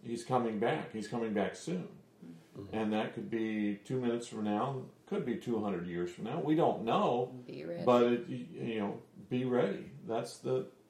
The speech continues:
Speaker 1: that's the catchphrase. Be ready.
Speaker 2: Yeah.
Speaker 3: I think of the,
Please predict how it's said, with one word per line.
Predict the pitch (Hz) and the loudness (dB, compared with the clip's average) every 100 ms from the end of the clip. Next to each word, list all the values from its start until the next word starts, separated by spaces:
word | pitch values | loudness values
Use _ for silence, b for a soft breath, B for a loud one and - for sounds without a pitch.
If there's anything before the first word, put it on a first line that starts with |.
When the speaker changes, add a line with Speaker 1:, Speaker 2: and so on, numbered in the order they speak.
| - 113 | -10 -4
Speaker 1:
that's | 117 120 - | -4 -4 -8
the | 123 120 - - - | -6 -6 -8 -14 -6
catchphrase. | 139 147 - 95 - 87 | -6 -6 -10 -12 -12 -6
Be | 127 160 | -2 -2
ready. | 104 117 180 - - _ _ - | -2 -4 -4 -6 -14 _ _ -4
Speaker 2:
Yeah. | 131 - | -2 -2
Speaker 3:
I | - | -8
think | 147 139 | -10 -8
of | 143 | -6
the, | 135 127 | -6 -6